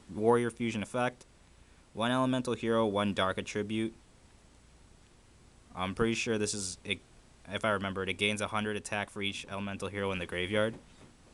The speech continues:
Pretty good. Twenty-five attack, two thousand defense. Uh, okay, yeah. Well,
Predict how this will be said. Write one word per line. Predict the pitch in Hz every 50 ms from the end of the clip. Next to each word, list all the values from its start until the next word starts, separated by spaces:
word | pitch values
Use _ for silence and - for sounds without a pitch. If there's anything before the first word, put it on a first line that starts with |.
| - - -
Pretty | - 117 127 104
good. | 110 110 98 85 -
Twenty-five | - 110 110 113 117 117 107 101
attack, | 101 - - 107 104 104 -
two | - 104
thousand | 101 98 87 92 87
defense. | 87 87 85 - 85 85 87 85 - - - - - - -
Uh, | 85 85 82 78 76 78 90 98 - - - - - - - - - - - - - - - - - - - - - - - - - - - - - - - - - 80 82
okay, | 71 - - 71 71 71
yeah. | 67 69 78 - - -
Well, | 101 123 135 107 -